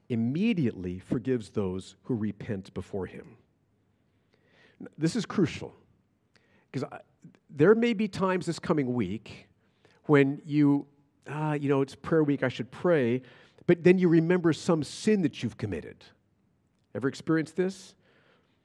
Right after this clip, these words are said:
So maybe you remember, "Oh man, I was boastful in that conversation I was having." Or you remember that, "Ah, I was timid. God gave me an opportunity to share the gospel.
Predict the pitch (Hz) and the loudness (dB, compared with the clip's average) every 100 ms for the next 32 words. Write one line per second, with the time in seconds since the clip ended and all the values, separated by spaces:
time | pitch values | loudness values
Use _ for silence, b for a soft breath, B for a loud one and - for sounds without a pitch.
0 | - 139 160 185 156 156 156 151 147 - | -12 2 6 8 8 8 6 4 2 -4
1 | 127 123 127 117 110 107 104 147 160 - | -6 -4 -4 -4 -4 -6 0 2 2 -4
2 | - 117 107 107 107 b b b b _ | -6 -6 -4 -4 -6 b b b b _
3 | - 139 123 120 156 143 - 92 101 90 | -6 -4 -4 0 0 0 -2 -10 -10 -12
4 | 87 92 80 - - _ _ b b b | -10 -12 -12 -16 -20 _ _ b b b
5 | b _ 160 151 127 147 143 151 160 143 | b _ 4 6 6 2 4 4 4 4
6 | 123 123 - 127 127 104 98 - - 160 | 4 2 -2 -6 -6 -6 -8 -10 -2 0
7 | 110 87 - - 139 135 135 135 135 131 | 0 -4 -14 -6 -4 -2 -2 0 -2 -4
8 | 127 156 143 127 120 - 135 127 139 135 | -6 -4 -2 -2 -4 -4 -4 -2 -2 -4
9 | - 135 127 | -6 -10 -10